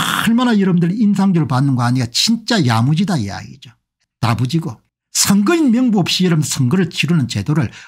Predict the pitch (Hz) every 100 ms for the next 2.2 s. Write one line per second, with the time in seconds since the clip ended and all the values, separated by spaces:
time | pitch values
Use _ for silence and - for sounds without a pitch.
0 | - 160 - 320 339 311 - - 226 208
1 | 190 170 175 165 170 139 131 117 113 117
2 | - -